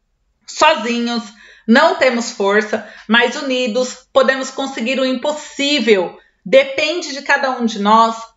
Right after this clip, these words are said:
para que esse sonho possa se tornar realidade.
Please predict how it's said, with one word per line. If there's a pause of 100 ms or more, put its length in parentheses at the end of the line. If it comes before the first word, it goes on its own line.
(140)
para
que
esse
sonho
possa
se
tornar
realidade.